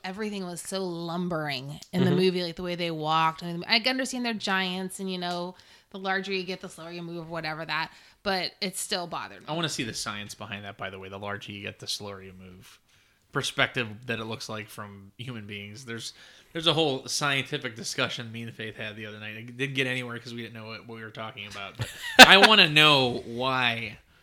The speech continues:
Speaker 3: things that are bigger than other things always seemingly move slower. Like,
Speaker 1: Okay, so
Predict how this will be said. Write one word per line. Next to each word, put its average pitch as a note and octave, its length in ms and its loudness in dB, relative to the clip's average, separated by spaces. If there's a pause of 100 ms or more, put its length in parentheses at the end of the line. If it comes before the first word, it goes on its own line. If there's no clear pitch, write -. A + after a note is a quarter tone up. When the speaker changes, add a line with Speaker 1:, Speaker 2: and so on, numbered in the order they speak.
(600)
Speaker 3:
things C#3 300 -4
that C3 160 -4
are A#2+ 80 -4
bigger A#2+ 340 -6
than A2+ 140 -12
other A2 200 -10
things G#2 680 -14
always G#2 640 -10 (720)
seemingly A2 880 -10
move G#2 320 -14
slower. - 540 -12 (160)
Like, E4 120 -4
Speaker 1:
Okay, B3 160 -4 (260)
so E4 240 0